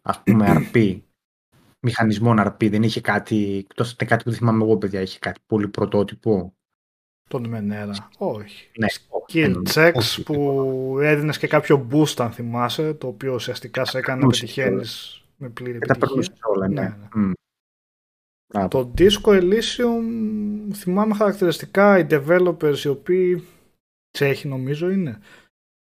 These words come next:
Speaker 2: οι οποίοι
Speaker 1: Ε, ε,
Speaker 2: συνέχεια
Speaker 1: ε,
Speaker 2: το λέγανε με μια κάποια λαζονία κιόλας, ότι εμείς φτιάχνουμε το ένα πολύ νέο, ένα πολύ ξεχωριστό πράγμα σε R P G. Και τους έλεγες τώρα, "Εσείς indie developers είστε, κόψτε λίγο αυτό που λέτε".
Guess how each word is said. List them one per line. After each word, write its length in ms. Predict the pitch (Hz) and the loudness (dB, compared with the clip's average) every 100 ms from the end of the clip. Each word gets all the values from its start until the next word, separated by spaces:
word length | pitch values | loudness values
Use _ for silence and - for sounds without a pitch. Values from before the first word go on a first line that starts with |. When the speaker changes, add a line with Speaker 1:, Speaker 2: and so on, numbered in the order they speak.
| _ _ _ _ _ _ _ | _ _ _ _ _ _ _
Speaker 2:
οι 100 | 165 | 6
οποίοι 280 | 147 - 208 | 6 6 4
Speaker 1:
Ε, 40 | 131 | 6
ε, 60 | |
Speaker 2:
συνέχεια 580 | 131 170 165 208 214 202 | 6 8 8 8 8 8
Speaker 1:
ε, 40 | 156 | 6
Speaker 2:
το 160 | 147 | 4
λέγανε 480 | 139 160 175 196 180 | 4 6 6 4 4
με 140 | 160 | 2
μια 840 | 151 165 180 175 160 151 139 131 120 | 0 0 0 0 2 0 0 -2 -2
κάποια 340 | 156 160 - 160 | 0 2 2 4
λαζονία 600 | 139 123 131 160 165 120 | 2 0 -2 0 0 -2
κιόλας, 400 | 107 127 160 - | -2 0 0 -2
ότι 140 | - | -4
εμείς 360 | 131 139 180 180 | -2 0 0 0
φτιάχνουμε 600 | - 170 170 - 185 175 | 0 4 4 2 -2 0
το 760 | 160 151 143 135 127 120 120 131 | 2 4 4 2 0 -2 -4 -2
ένα 300 | 160 175 165 | 0 2 -2
πολύ 520 | - 165 139 143 160 | 0 2 2 4 2
νέο, 460 | 147 147 156 151 143 | 2 0 2 2 2
ένα 200 | 147 147 | -2 -4
πολύ 240 | - 139 | -4 -6
ξεχωριστό 480 | 143 147 139 120 147 | -6 -4 -4 -2 -4
πράγμα 340 | 147 151 151 | 0 0 0
σε 140 | 143 147 | -2 -2
R 120 | 143 | -2
P 120 | 127 117 135 | -6 -6 -2
G. 220 | 131 110 | -2 -4
Και 100 | 120 | -10
τους 180 | 107 - | -8 -2
έλεγες 280 | 208 202 170 | 0 0 0
τώρα, 180 | 202 190 | 0 0
"Εσείς 320 | 170 185 185 | 0 -2 0
indie 280 | 185 175 147 | 0 0 -2
developers 640 | 123 117 156 151 113 120 - | -4 -2 0 0 -4 -8 -4
είστε, 440 | 151 - 180 170 160 - - - _ _ _ _ - | -6 -4 -2 -2 -2 -10 -20 -20 _ _ _ _ 6
κόψτε 420 | 196 208 - 127 | 8 8 4 -2
λίγο 240 | 117 107 | -4 -8
αυτό 180 | 104 110 | -10 -12
που 120 | 101 110 | -12 -12
λέτε". 480 | 110 101 104 104 | -12 -12 -14 -16